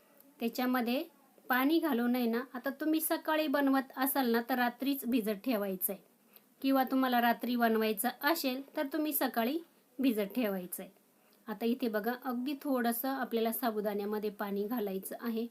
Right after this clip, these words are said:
आणि भगरीमध्ये ना थोडंसं जास्त पाणी घातलं तरी पण चालेल. हे बघा, स्वच्छ धुवून घेतली दोन पाण्यानं पहिले दोन्ही पण, आणि आपल्याला आता इथे बघा झाकून ठेवायचं आहे.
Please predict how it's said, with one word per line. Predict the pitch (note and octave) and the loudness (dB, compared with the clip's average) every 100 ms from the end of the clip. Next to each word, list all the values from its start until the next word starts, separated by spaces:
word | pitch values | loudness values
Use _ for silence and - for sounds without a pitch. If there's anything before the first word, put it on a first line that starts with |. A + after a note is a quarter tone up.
| - - - _ - | -10 -20 -20 _ -6
आणि | G#3+ B3 E4+ - _ _ _ - | -2 0 -2 -8 _ _ _ -12
भगरीमध्ये | A3 D4 A#3+ C#4 C#4 C#4 C4+ | 0 0 2 2 2 4 2
ना | B3+ C4 | 2 0
थोडंसं | C#4+ A#3+ A#3 | 0 0 0
जास्त | B3+ A#3+ A#3+ - | 0 0 -2 -6
पाणी | A#3 A3 A3 | -2 0 2
घातलं | A#3+ A#3+ G3+ A3+ - A#3+ | 2 0 -2 -4 -4 -2
तरी | G#3+ G#3 | -2 -2
पण | A3 B3 | -2 -2
चालेल. | A#3+ B3+ G3+ E3+ - _ _ _ _ | 0 0 0 -6 -16 _ _ _ _
हे | G#3+ | -6
बघा, | F3+ E3+ F#3+ _ _ - | -6 -10 -18 _ _ -8
स्वच्छ | B3+ A#3+ - | -6 -4 -4
धुवून | B3 C4 B3+ | -2 0 2
घेतली | C4+ - A3 C4 - _ _ _ _ | 2 0 -2 -4 -6 _ _ _ _
दोन | A#3 G#3+ G#3+ | -4 0 0
पाण्यानं | G3+ G#3+ G3+ G3+ G3+ | 0 -2 -2 -2 -4
पहिले | G#3 G#3 G#3 D4 A3+ | -4 -4 -4 -6 -2
दोन्ही | A3+ A3+ A3+ | 0 2 2
पण, | G3 A3+ C#4 - _ _ | 0 -4 -4 -10 _ _
आणि | A3 A3 | -2 0
आपल्याला | G3+ G3+ G#3 G3+ | 0 -2 -2 -4
आता | G3 G3+ | -4 -6
इथे | G#3 G#3+ | -6 -6
बघा | G3 A#3 C#4+ - - _ _ _ _ - | -4 -6 -8 -14 -20 _ _ _ _ -6
झाकून | A#3 A3+ - G3+ | -2 -2 -2 -4
ठेवायचं | G#3+ G#3 F#3+ F#3 - A#3 - | -4 -4 -4 -6 -8 -8 -4
आहे. | C4+ A3 | -2 -2